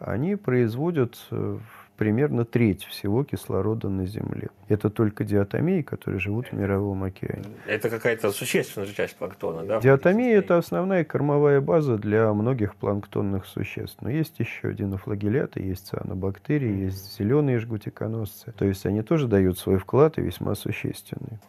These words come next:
Speaker 2: Да. И что же, планктон, ему тоже что-то угрожает? Как он поживает?
Speaker 1: Э, планктону угрожают многие факторы. Планктону угрожает закисление океана, а планктону угрожает потепление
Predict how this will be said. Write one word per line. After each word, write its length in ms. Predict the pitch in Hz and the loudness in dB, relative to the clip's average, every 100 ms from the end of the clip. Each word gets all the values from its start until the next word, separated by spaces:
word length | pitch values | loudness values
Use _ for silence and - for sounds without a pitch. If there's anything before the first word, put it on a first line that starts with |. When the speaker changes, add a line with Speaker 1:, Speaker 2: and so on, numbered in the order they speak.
| - | -14
Speaker 2:
Да. 340 | 120 110 107 92 - - | -6 -4 -4 -6 -14 -6
И 160 | 123 131 | -2 0
что 320 | 135 - 135 | 0 0 0
же, 140 | 110 | 2
планктон, 560 | 113 117 123 - 117 107 | 0 -2 -2 -2 0 0
ему 140 | 110 | 0
тоже 200 | 107 120 | 0 0
что-то 280 | 117 127 - | 0 -4 -4
угрожает? 640 | 117 120 123 160 196 165 - | -2 0 0 2 0 -2 -4
Как 240 | 104 101 | -4 -2
он 320 | 92 92 98 95 - - _ _ _ | -6 -6 -10 -12 -18 -20 _ _ _
поживает? 500 | 101 107 104 101 104 - | -4 -2 -2 -4 -6 -2
Speaker 1:
Э, 320 | 104 101 98 - | 2 2 2 0
планктону 560 | 101 123 - 247 220 185 | -2 -2 -2 -2 0 2
угрожают 600 | 139 123 131 143 175 147 135 | 0 0 0 0 0 0 0
многие 360 | 127 101 92 | 0 0 -2
факторы. 540 | 87 - 87 - - - | -2 -6 -8 -8 -10 -8
Планктону 560 | - 98 120 208 185 | -6 -4 -2 0 0
угрожает 500 | 139 120 117 139 135 | 0 2 2 2 0
закисление 680 | 110 104 - - 113 104 101 | 0 -6 -8 -4 -2 -2 -2
океана, 480 | 95 - - - - 101 107 151 | -4 -4 -4 -4 -8 -16 -18 -14
а 440 | - 101 101 98 107 | -8 -4 -4 -4 -6
планктону 680 | - 101 107 - 160 139 | -2 -2 -2 -2 0 0
угрожает 520 | 117 107 107 113 110 104 | 0 0 0 2 0 -2
потепление 640 | - - - 98 95 85 | -12 -14 -8 -4 -2 -4